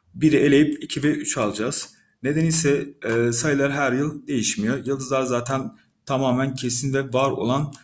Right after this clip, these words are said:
sayıca hem de konumca birbirlerine göre asla değişmeyen durumlarından yola çıkarak, e, belli şekillere benzetilmiş. Eğer sayı ve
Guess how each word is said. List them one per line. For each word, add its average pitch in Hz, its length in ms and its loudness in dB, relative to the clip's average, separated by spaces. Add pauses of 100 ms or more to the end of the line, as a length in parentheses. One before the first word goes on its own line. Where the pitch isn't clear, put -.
(140)
sayıca 135 800 -2
hem 131 180 0
de 110 200 -2
konumca 123 560 0
birbirlerine 98 460 -2
göre 127 460 -2
asla 135 400 -2
değişmeyen 131 500 2 (300)
durumlarından 127 480 2
yola 151 240 2
çıkarak, - 640 -2 (240)
e, 104 60 -2 (440)
belli 120 200 2
şekillere 104 460 0
benzetilmiş. 107 640 -2
Eğer 131 180 0
sayı 135 400 4
ve 135 320 0